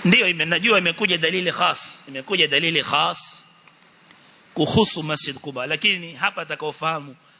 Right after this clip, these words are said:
mbinu za Waarabu wakizungumza. Al-Arab lugha adhima jiddan. Na ni lugha fasiha ya ajabu.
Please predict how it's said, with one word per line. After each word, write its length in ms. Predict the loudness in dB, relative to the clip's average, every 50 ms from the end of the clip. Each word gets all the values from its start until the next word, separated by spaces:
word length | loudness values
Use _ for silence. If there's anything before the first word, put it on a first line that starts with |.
| _ _ -18
mbinu 520 | -16 -10 -4 0 0 0 0 0 -6 -6
za 160 | -4 -4 -2
Waarabu 440 | -2 0 0 0 0 -2 -2 -4 -6
wakizungumza. 680 | -8 -8 -8 -10 -8 -8 -8 -8 -8 -8 -8 -10 -12 -16 -20 _ -20 -20 _ _ _ _ _ _ _ _ _ _ _ _ _ _ -20 -16 _
Al-Arab 480 | -6 -4 -2 0 0 0 0 -4 -8 -10
lugha 300 | -8 -8 -6 -6 -6 -6 -6
adhima 360 | -8 -6 -8 -8 -8 -8 -6
jiddan. 480 | -8 -8 -8 -8 -4 -2 -2 -2 -4 -12 -20 -20 _ _ _ _ _ _ _ _ _ _ _ _ _ _ _ _ _ _ _ _ _ _ -4
Na 100 | -2 0
ni 120 | 0 2
lugha 260 | 2 2 2 2 0 -4
fasiha 440 | -4 -6 -6 -4 -4 -4 -4 -2 -2
ya 120 | -2 -2
ajabu. 280 | -2 -4 -6 -6 -8